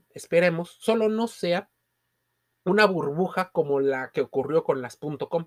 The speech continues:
con las páginas web y las aplicaciones. Es importante conocer, porque esto de las criptodivisas y el dinero en el fútbol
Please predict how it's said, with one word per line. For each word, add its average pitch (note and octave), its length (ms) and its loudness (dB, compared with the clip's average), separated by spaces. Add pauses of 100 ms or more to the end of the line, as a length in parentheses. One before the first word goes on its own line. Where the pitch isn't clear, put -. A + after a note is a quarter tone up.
con A#2+ 160 -4
las A#2+ 140 -12
páginas C3+ 480 -6
web C3+ 260 0 (280)
y B2+ 80 -10
las A#2+ 220 -4
aplicaciones. A#2 800 -6 (1200)
Es D3+ 220 -6
importante D3 720 -8 (920)
conocer, C#3+ 680 -2 (1000)
porque F3 400 0
esto A#3 420 -4 (120)
de C3+ 160 -6
las B2+ 180 -4
criptodivisas C3+ 800 -6
y B2+ 120 -6
el A#2+ 80 -4
dinero D3 440 -2
en A#2+ 180 -6
el A#2+ 120 -6
fútbol D#3+ 420 -2